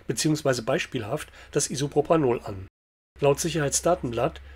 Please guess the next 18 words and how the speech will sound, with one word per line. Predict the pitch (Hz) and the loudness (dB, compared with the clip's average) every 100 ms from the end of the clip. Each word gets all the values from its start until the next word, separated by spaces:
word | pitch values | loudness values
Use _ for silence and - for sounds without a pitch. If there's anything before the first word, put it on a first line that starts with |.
| - - | -20 -6
ist | 127 - | -4 -2
die | |
Flüssigkeit | 135 185 - - - 139 | 0 0 0 -4 0 2
leicht | 139 139 - | 4 2 0
entzündbar | 123 - 202 - 120 165 - - - | -4 -2 -2 -2 -2 -2 -4 -18 -8
und | 135 | -6
führt | - 175 - | 0 0 0
zu | 139 | -4
schwerer | - 135 160 - | 2 4 4 2
Augenreizung. | 123 113 107 107 107 101 - _ _ _ _ _ _ - | 0 0 -2 -2 -4 -6 -12 _ _ _ _ _ _ -2
Hundert | 180 156 160 | 2 2 2
Mikroliter | 220 - 110 110 147 185 196 | -2 -2 -4 -2 0 0 0
verdampfen | - 127 147 - 180 | -4 -2 -4 -4 -4
bereits | 156 143 - | -2 -2 0
nach | 135 110 | -2 -2
sieben | 156 180 | -4 -2
Minuten | 135 127 135 175 | -2 -4 -2 2
rückstandsfrei. | 147 - 110 107 - 107 101 101 | 4 2 -2 -4 -6 -6 -8 -8